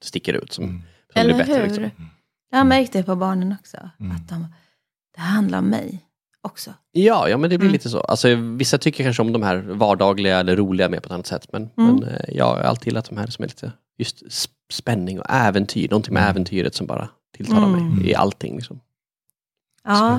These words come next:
Speaker 2: Snyggt.
Speaker 3: Men vad, vad, har du, har du koll på tiden nu, Fredrik?
Speaker 2: Ja, men vi, det är inte så
Speaker 3: Åh, vad
Speaker 2: farligt
Speaker 3: bra,
Speaker 2: ändå.
Speaker 3: vad skönt.
Speaker 2: Mm. Mm.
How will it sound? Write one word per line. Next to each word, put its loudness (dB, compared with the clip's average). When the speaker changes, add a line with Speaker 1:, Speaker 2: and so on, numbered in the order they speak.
Speaker 2:
Snyggt. -20
Speaker 3:
Men -4
vad, 0
vad, -2
har 0
du, -4
har -4
du -4
koll -8
på -8
tiden -4
nu, -2
Fredrik? -2
Speaker 2:
Ja, 2
men -2
vi, -2
det -4
är -6
inte -10
så -4
Speaker 3:
Åh, 6
vad 4
Speaker 2:
farligt 2
Speaker 3:
bra, 4
Speaker 2:
ändå. 2
Speaker 3:
vad -2
skönt. 0
Speaker 2:
Mm. 0
Mm. 4